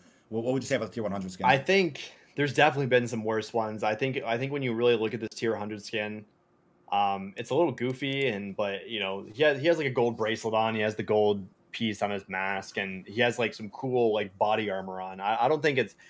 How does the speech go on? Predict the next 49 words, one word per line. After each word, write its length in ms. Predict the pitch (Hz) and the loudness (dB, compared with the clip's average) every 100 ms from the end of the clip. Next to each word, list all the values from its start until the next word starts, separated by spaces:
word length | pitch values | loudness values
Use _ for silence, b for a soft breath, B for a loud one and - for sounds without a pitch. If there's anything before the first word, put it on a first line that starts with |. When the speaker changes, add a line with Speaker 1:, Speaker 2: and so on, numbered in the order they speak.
| B | B
Speaker 2:
I 80 | 127 | 4
think 120 | 170 | 6
it's 100 | 165 - | 6 6
far 200 | 139 131 | 6 6
from 140 | 131 | 2
the 80 | 113 | 0
worst, 340 | 104 117 151 | 2 2 2
but 120 | 123 | 0
it's 80 | 110 | 0
definitely 300 | - 117 117 107 | 0 0 0 0
not 240 | 107 104 | 0 -2
like, 300 | 104 98 - b b | -2 -4 -8 b b
"Oh 80 | 165 | 0
my 140 | 165 165 | 2 4
God, 280 | 160 156 | 4 4
this 160 | 151 139 | 2 -4
is 80 | 147 | -6
the 80 | 143 | -4
best 260 | 151 135 | -2 -2
thing 160 | 165 160 | -4 -2
ever. 280 | 151 147 139 | 0 2 2
Like, 120 | 139 | 2
look 120 | 147 | 0
how 100 | 143 | -2
cool 220 | 135 143 | -2 -2
this 200 | 127 117 | -2 -4
is." 360 | 120 110 107 - _ _ _ _ _ - | -4 -4 -6 -16 _ _ _ _ _ -4
Um, 640 | 113 107 104 101 98 92 _ _ _ _ _ _ _ _ _ _ _ _ _ _ | -2 -2 -4 -8 -10 -14 _ _ _ _ _ _ _ _ _ _ _ _ _ _
I, 320 | 113 123 123 104 | -2 2 2 2
I 100 | 113 | 2
don't, 160 | 127 113 | 2 4
I 120 | 123 | 2
don't 160 | 117 104 | 2 -2
think, 260 | 101 101 | -6 -6
Pax, 260 | - 117 107 | 2 4 4
I 40 | 120 | 0
don't 120 | 131 | 0
think 120 | 127 | -2
you've 120 | 120 | -4
seen 500 | - 117 110 107 104 110 | -2 0 0 -2 -8 -6
the, 520 | 110 107 101 95 98 - - | -2 0 0 -4 -6 -12 -2
a-, 40 | |
any 280 | 113 113 117 | 0 2 0
of 40 | 113 | 0
the 60 | |
Modern 220 | 107 104 | 0 0
Warfare 200 | 104 101 104 | -2 -4 -6
twenty 200 | 113 104 | -6 -6
nineteen 600 | 98 95 104 98 95 | -8 -8 -8 -8 -10